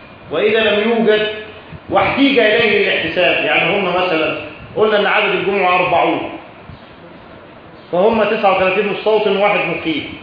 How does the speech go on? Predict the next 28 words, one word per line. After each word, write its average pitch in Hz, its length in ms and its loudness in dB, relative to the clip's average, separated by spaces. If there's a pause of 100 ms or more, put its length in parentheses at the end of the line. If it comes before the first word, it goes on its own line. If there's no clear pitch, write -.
(640)
فكملت 185 380 0
الأربعين 196 400 2
بالواحد، 196 380 2
قالوا 185 220 0
لا، 180 120 2
يبقى 165 220 -4
ما، 156 240 -4
ما، 151 260 -8
لا 175 260 0
تجب 151 180 -2
الجمعة، 120 360 -12 (840)
لا 240 180 2
عليهم 269 680 2
لأن 185 160 -2
هم 220 320 -2
مش 214 120 -4
أربعين، 202 400 0
تسعة 180 180 -2
وثلاثين، 165 360 -6 (840)
ولا 262 220 4
عليه 240 460 2
لأن 233 220 2
الوجوب 233 480 0 (260)
عليه 254 520 2
تبعا 247 360 2
له، 254 360 0 (140)
فهي 226 220 -2
لم 240 120 -2